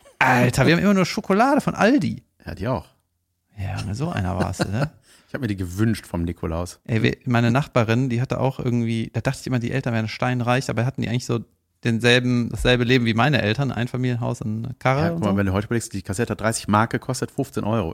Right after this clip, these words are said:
Speaker 2: Junge, so
Speaker 1: Ja, aber ein,
Speaker 2: das
Speaker 1: für
Speaker 2: ist wie
Speaker 1: ein
Speaker 2: dein
Speaker 1: Adventskalendergeschenk.
Speaker 2: Playmobil.
Speaker 1: Der ganze
Speaker 2: <laughs> Ja, ja.
Speaker 1: Adventskalender vom Aldi kostet einen Fünfer.
Speaker 2: Ja, stimmt schon.
Speaker 1: Ja.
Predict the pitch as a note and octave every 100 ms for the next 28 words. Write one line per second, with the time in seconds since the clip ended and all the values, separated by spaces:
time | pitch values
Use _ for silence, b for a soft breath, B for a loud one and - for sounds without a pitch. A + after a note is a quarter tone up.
0 | - F2+ F#2 - _ _ _ _ _ _
1 | - - D#3 D3+ - F3 G#3+ G#3+ B B
2 | - E3+ D#3 B3 D#3 D3+ A3+ D#3 C3 D#3
3 | D3 C3+ B2 - A#2 G#2+ G#2 - - D3+
4 | F#3+ A3+ A3 - A2+ A2 B2+ A2 G3 G3
5 | F3+ E3 G#3 G3+ F3+ D#3 C3+ B2+ - A#2+
6 | G#2 G2+ - - G#2+ A2 - F2+ E2 E2
7 | _ _ _ G2+ G#2 F#2+